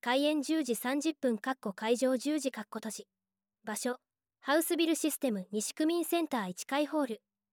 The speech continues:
対象、零歳から入場可能。費用、一般コロン、前売り二千円。当日二千五百円、小学生以下コロン無料。設備、授乳スペース、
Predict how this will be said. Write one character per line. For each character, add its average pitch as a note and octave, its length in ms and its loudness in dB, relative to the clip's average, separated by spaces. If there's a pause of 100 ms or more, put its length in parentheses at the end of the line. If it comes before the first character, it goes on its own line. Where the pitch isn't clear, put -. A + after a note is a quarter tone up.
(200)
対 C#4+ 200 0
象、 D#4 280 0 (140)
零 E4 200 2
歳 C#4+ 220 0
か A3 100 -8
ら F#3+ 120 -6
入 G3 240 0
場 C4+ 200 2
可 A#3 160 -6
能。 A3 220 -6 (460)
費 D#4+ 180 2
用、 B3 220 -2 (200)
一 A3 180 -4
般 D#4 200 2
コ E4+ 140 2
ロ C#4+ 140 2
ン、 F#3+ 140 -4
前 G#3+ 260 0
売 C#4+ 80 4
り C4+ 100 2
二 A3+ 120 2
千 B3+ 260 -2
円。 G3+ 160 -8 (640)
当 D4 200 6
日 C#4+ 260 0
二 C#4 120 4
千 C#4+ 240 2
五 A3 100 -2
百 C4 280 0
円、 B3+ 160 2
小 C4 220 0
学 D4 180 0
生 A#3+ 220 0
以 A3 100 -2
下 A3 120 -8
コ C4 160 -2
ロ C4 140 2
ン A3 80 0
無 G3 120 -2
料。 G#3+ 240 -6 (600)
設 D#4 300 0
備、 A3 160 -6 (520)
授 A#3+ 140 4
乳 D#4 160 4
ス - 140 -4
ペ E4+ 140 2
ー - 20 0
ス、 A3 240 -4